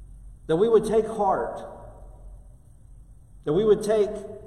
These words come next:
great attention to that which the Word of God would reveal to us today about a place that is real and that is forever.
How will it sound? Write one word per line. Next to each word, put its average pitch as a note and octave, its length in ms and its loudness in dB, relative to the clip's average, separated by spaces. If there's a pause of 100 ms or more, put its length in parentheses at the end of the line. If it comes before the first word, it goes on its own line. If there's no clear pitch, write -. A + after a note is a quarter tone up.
(140)
great G#3 260 4
attention F3+ 760 -6 (1600)
to C#3 80 -10
that F#3 280 4
which F#3 280 -4
the E3 80 -2
Word E3 160 2
of D3 120 0
God D#3 220 2
would D3 140 -2
reveal D#3 260 -2
to D#3+ 220 -2
us D3 340 -4
today C#3+ 300 -4
about C#3+ 280 -2
a C3+ 60 -4
place D#3+ 480 -2
that D#3 160 -2
is C3+ 160 -4
real E3+ 840 -6 (1040)
and C3+ 140 -4
that C#3+ 80 -2
is C#3 160 -2
forever. B2+ 720 -8